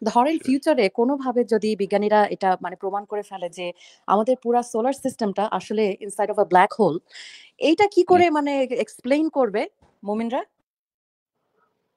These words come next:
Speaker 3: সেটা জানি না, সেটা তাহলে মুজাহিদিন ভাইকেই জিজ্ঞেস করুন।
Speaker 1: মানে এখন তো এটা একটা মানে, আহ, ই করছে যে,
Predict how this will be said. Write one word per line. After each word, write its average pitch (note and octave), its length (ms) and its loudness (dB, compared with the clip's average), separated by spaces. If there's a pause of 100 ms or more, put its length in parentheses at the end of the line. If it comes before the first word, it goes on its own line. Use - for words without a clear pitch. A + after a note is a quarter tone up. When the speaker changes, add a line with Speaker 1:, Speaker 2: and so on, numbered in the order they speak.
(1700)
Speaker 3:
সেটা - 240 0
জানি A2 180 8
না, G#2 80 6
সেটা A2 200 4
তাহলে A#2 240 8
মুজাহিদিন A2 440 8
ভাইকেই G#2 320 6
জিজ্ঞেস F#2+ 340 -4
করুন। E2+ 200 -10 (2000)
Speaker 1:
মানে C#4 160 8
এখন C4+ 280 4
তো D#4+ 80 -4
এটা C#4+ 220 0
একটা C#4 240 -4
মানে, B3+ 320 -2
আহ, G3 180 0
ই A3 100 -8
করছে B3 340 -4
যে, F#3+ 240 -4